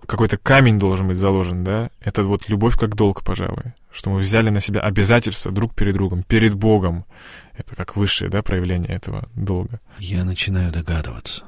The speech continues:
Speaker 2: Вот эти наши друзья, назовем их условно Эдуардом и Элеонорой,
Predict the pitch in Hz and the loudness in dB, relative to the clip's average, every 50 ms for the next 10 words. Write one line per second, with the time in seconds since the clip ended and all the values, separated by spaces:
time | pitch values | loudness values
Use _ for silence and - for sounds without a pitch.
0 | - - - - 76 - - 117 120 - 82 82 92 98 - 82 76 69 76 76 | -20 -16 -8 -8 -6 -4 -4 -4 -2 -2 -2 -2 -2 -2 -2 -4 -4 -4 -4 -4
1 | 69 69 - 58 55 50 50 50 - - - - - 73 71 69 80 78 95 104 | -4 -6 -8 -10 -10 -10 -10 -14 -16 -20 -20 -14 -10 -8 -6 -4 -2 0 0 0
2 | 98 73 - - 71 - - 87 87 80 67 69 67 64 64 69 73 80 80 71 | 0 0 -2 -6 -8 -6 -4 -4 -4 -2 -2 -4 -4 -4 -2 -2 -2 -2 -2 -4
3 | 69 67 60 - - 69 67 65 65 65 64 64 62 53 53 52 52 50 50 | -4 -6 -6 -6 -6 -4 -4 -4 -2 -2 -4 -4 -6 -6 -8 -8 -8 -10 -14